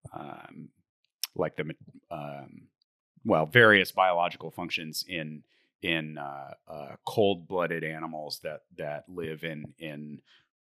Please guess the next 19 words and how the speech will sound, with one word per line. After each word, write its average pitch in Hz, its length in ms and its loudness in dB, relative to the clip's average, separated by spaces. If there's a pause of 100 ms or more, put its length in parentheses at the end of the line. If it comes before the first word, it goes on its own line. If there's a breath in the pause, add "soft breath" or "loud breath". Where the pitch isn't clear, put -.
(560)
environments 87 640 6
with 78 160 -12
very 80 260 -6
large 73 300 -10
temperature 71 400 -12
fluctuations, - 640 -8
like 78 220 -8
tidal 78 340 -6 (100)
pools 73 480 -10
or - 80 -16
things 80 280 -14
like 76 180 -14
that, 67 240 -14
where 80 220 -6
sometimes 85 340 -2
the - 80 -10
water 78 380 -8
is 73 100 -8
cold 85 440 -6